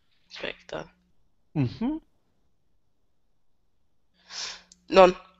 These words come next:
Speaker 1: Non. Ita
Speaker 2: Bene.
Speaker 1: sed, eh, nunc me minime oblitum esse tissue sumere.
Speaker 2: Sumas, sumas, sumas.
Speaker 1: Ita,
Speaker 2: Menus est
Speaker 1: eh,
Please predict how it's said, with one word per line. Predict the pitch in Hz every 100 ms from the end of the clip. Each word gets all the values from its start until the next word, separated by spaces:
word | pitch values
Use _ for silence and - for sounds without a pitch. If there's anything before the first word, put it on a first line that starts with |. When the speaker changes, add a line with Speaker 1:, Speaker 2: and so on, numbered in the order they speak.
| _ _ - -
Speaker 1:
Non. | 147 76 - _ _ _ _ _ _ _ _ _ _ _ - - - - -
Ita | 170 156
Speaker 2:
Bene. | 147
Speaker 1:
sed, | - 131 131 135
eh, | 135 131 123 - - - - - - - - -
nunc | 151 151 - 143 135 139
me | 143 143
minime | 135 139 131 131 127 131 123 127 - - -
oblitum | - 135 147 - 143
esse | 139 - 127 127
tissue | - 135 - - - - - - - - - -
sumere. | - 147 127 - 147
Speaker 2:
Sumas, | - 294 143 117 - -
sumas, | 233 143 113
sumas. | - 202 123 110 - - - - - - - - -
Speaker 1:
Ita, | 196 160 175
Speaker 2:
Menus | 175 151
est |
Speaker 1:
eh, | 151